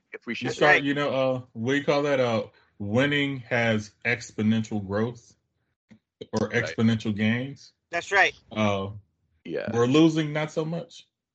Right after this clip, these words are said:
Speaker 3: All right,
Speaker 1: Yeah,
Speaker 3: so
Speaker 1: winning begets more winning begets more winning and all that shit.
Speaker 3: That's right.
Speaker 2: Yeah.
Speaker 3: That's right.
Speaker 2: Now, I was, speaking of Joe Rogan, I was listening to, uh, part of an interview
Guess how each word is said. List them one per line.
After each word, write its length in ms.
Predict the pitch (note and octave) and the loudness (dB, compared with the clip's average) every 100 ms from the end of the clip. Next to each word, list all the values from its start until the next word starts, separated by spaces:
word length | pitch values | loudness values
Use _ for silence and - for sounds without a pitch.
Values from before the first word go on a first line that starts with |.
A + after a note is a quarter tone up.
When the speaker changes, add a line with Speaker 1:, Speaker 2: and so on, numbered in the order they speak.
| _ _ _ _ - - - | _ _ _ _ -20 -12 2
Speaker 3:
All 80 | G3+ | 4
right, 160 | F3 - - | 4 0 -8
Speaker 1:
Yeah, 120 | - | 0
Speaker 3:
so 140 | - | 4
Speaker 1:
winning 220 | G#2 G2+ | 4 4
begets 320 | F#2+ F#2+ - - | -2 -6 -10 -4
more 120 | F2 | -2
winning 360 | E2+ E2+ D#2+ D#2 | -2 -4 -6 -8
begets 340 | D#2 D2 - | -8 -8 -8
more 160 | D#2 C#2+ | -8 -6
winning 360 | D2 C#2 C2+ | -6 -8 -10
and 80 | C#2 | -6
all 100 | C#2 | -4
that 180 | A#1+ - | -4 -4
shit. 300 | - - - _ _ _ _ | -6 -6 -8 _ _ _ _
Speaker 3:
That's 220 | - - | -20 -8
right. 240 | - F3 D#3 | -2 0 -2
Speaker 2:
Yeah. 40 | - _ _ _ _ | -8 _ _ _ _
Speaker 3:
That's 180 | D3+ F#3+ | -12 2
right. 180 | B3 | 4
Speaker 2:
Now, 160 | D#3+ A2+ | 6 4
I 20 | |
was, 280 | A2+ G#2+ - - | 4 0 -4 -20
speaking 460 | - - D3 D3 | -10 0 2 2
of 120 | B2 G#2+ | 0 2
Joe 240 | A#2 A2 | 2 2
Rogan, 520 | B2+ F3 G#2+ F2+ F#2+ _ - _ _ _ | 2 0 -2 -6 -8 _ -20 _ _ _
I 120 | A#2 A2 | 0 2
was 120 | A2+ | 2
listening 480 | B2 B2 - A2+ G#2+ | 2 0 2 2 2
to, 380 | A#2+ G#2+ G#2 G#2+ | 2 2 2 0
uh, 400 | G2+ F#2 F2 E2+ _ | 0 0 -2 -6 _
part 380 | - D3+ E3 - | -2 4 4 4
of 120 | A#2 | -2
an 120 | G#2 G2+ | -2 -2
interview 640 | G#2+ G2 F2+ F#2 F#2 F2+ | -2 -2 -6 -6 -4 -8